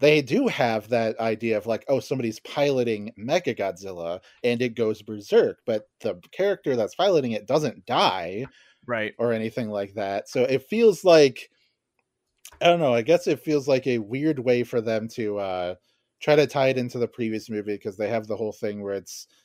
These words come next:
Speaker 1: Ghidorah's skull, and they're using that techno-, like, they're using
Speaker 2: Right.
Speaker 1: that integrated into it to create a neural network. So it's kind of like both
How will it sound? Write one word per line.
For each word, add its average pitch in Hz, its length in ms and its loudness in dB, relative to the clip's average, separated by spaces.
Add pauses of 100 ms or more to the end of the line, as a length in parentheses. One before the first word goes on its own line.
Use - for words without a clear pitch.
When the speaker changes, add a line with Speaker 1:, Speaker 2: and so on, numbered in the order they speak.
(300)
Speaker 1:
Ghidorah's 117 580 0
skull, 107 800 -4 (320)
and 101 200 -12
they're 101 120 -6
using 110 460 -6
that 110 220 -4
techno-, 110 520 -8
like, 104 200 -6
they're 110 120 -4
using 117 400 -4
Speaker 2:
Right. 117 380 2
Speaker 1:
that - 120 -16 (140)
integrated 117 600 -2
into 117 340 -2
it 117 240 0
to 104 280 -6
create 110 260 -4
a 110 60 -4
neural 110 300 -4
network. 110 480 -8 (640)
So 127 200 2
it's 120 120 0
kind 131 240 2
of 117 120 -2
like 113 340 -2 (220)
both 127 480 -2